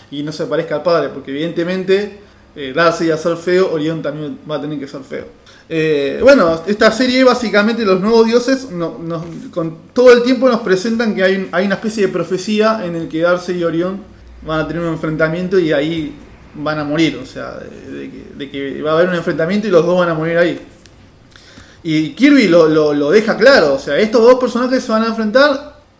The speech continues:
y van a morir. Pero lamentablemente todo esto que, o sea, yo lo cuento, eh, resumido y, y es un, parece un, un medio una pavada, pero la, la,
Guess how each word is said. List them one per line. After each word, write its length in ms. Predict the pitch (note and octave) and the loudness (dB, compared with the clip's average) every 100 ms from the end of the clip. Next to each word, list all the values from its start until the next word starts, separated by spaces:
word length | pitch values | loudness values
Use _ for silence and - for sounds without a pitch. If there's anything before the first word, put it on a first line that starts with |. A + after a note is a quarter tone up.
| - | -2
y 100 | E3 | 2
van 120 | G3+ | 4
a 60 | F3+ | 2
morir. 420 | G3 F#3 - - - _ _ | 2 0 -4 -12 -20 _ _
Pero 180 | E3+ F3 | 2 4
lamentablemente 800 | F#3 G#3 B3 B3 B3 B3+ A3 B3+ | 4 4 4 6 6 4 2 -2
todo 300 | G#3+ G#3 G#3 | 0 2 4
esto 260 | A3 A3 C3+ | 2 0 -6
que, 200 | C3+ B2+ | -6 -8
o 40 | |
sea, 160 | B2+ C3+ | -8 -8
yo 140 | F3+ | -2
lo 120 | F3+ | 0
cuento, 520 | F3+ G3+ D3 C#3 B2+ - C3 | 0 0 -2 -4 -4 -8 -10
eh, 140 | C#3+ C#3 | -10 -6
resumido 720 | D#3+ D#3+ F3+ G#3 F3+ D3+ C#3 | -6 -4 0 2 2 0 -2
y, 420 | C3+ B2+ - D3 - - - - | -6 -10 -14 -20 -20 -20 -20 -18
y 120 | D3 D3+ | -12 -12
es 160 | - | -10
un, 180 | D#3+ C#3+ | -12 -6
parece 320 | D3 D#3 D#3 | -4 -4 -6
un, 720 | E3 D#3 D3+ C#3+ C#3 C#3 C3+ - | -10 -10 -8 -10 -10 -10 -12 -10
un 800 | E3 D#3+ D3+ C#3 D3+ C#3 - C#3 | -10 -10 -10 -14 -16 -16 -14 -8
medio 540 | E3+ E3+ E3 D#3 D3+ | -4 0 2 2 0
una 220 | D#3 D#3+ E3 | -2 -4 4
pavada, 480 | F3+ F#3 F#3 F#3+ | 6 6 6 4
pero 360 | F3+ D3+ D3 C#3+ | 2 0 2 0
la, 180 | C#3+ | -2
la, 100 | C#3+ | -6